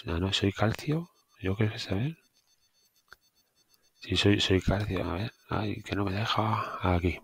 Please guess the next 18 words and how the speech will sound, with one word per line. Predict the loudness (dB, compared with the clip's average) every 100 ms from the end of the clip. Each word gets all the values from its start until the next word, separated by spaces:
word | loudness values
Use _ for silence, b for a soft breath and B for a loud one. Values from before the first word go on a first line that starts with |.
| _
pues | 0 0
venga, | 2 -2
pues | -4 2
se | 8
lo |
voy | 10
a |
hacer | 10 6
a | 4
estos. | 2 -4 -6 -12 _ _ -4
De | 2 4
Soy | 6 8
Calcio, | 8 6 2
a | 4
ver | 4
si | 4 2
me | 6
deja. | 8 8 6